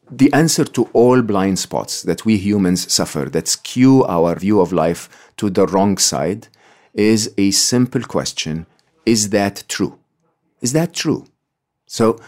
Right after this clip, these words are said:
the first thing that came to my mind was, "The doctor killed him."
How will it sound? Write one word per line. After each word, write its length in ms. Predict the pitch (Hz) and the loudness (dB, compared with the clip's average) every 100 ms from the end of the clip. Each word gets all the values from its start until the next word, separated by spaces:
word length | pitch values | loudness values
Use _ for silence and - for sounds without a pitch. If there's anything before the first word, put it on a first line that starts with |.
| - - _ _ _ _ - | -20 -20 _ _ _ _ -6
the 100 | 117 | -6
first 380 | - 156 156 - | 4 4 4 2
thing 240 | 143 143 - | 0 0 -2
that 220 | 107 - | -6 0
came 220 | 120 120 | 0 2
to 100 | 120 | 0
my 200 | 110 95 | -2 0
mind 500 | 92 80 87 95 92 - _ _ | -2 -4 -4 -6 -6 -14 _ _
was, 540 | - 101 95 95 95 87 - | -2 2 4 2 -2 -8 -6
"The 140 | 98 | -6
doctor 440 | 98 107 - - 107 | -2 -2 -4 -6 -8
killed 380 | - 107 80 | -8 -8 -8
him." 240 | - - | -10 -18